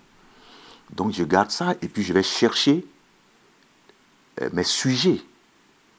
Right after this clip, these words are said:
hein, mes scènes de vie qui sont en rapport avec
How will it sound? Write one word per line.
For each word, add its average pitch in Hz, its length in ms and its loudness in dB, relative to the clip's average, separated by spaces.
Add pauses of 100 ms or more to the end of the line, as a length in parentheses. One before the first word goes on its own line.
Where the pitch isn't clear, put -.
(600)
hein, 123 200 -6
mes - 140 0
scènes 120 320 2
de 104 80 6
vie 147 340 -2 (320)
qui 90 120 -6
sont 135 200 0
en 113 100 6
rapport 98 440 2
avec 117 260 2